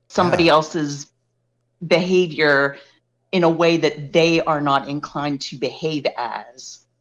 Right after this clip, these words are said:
Speaker 1: I think that, that you're crossing an ethical line. And that's kind of the,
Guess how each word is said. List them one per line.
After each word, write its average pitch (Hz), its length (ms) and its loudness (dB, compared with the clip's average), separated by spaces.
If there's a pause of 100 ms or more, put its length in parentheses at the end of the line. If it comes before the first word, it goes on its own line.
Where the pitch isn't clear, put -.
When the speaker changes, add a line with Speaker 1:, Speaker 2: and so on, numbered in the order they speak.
(460)
Speaker 1:
I 151 80 2
think 160 280 -2
that, 143 120 -18
that 151 160 -4
you're 139 140 -2
crossing 139 420 -2
an 131 100 -6
ethical 127 380 -6
line. 123 400 -12 (220)
And 151 120 0
that's 139 200 0
kind 160 220 -2
of 143 140 -2
the, - 160 -4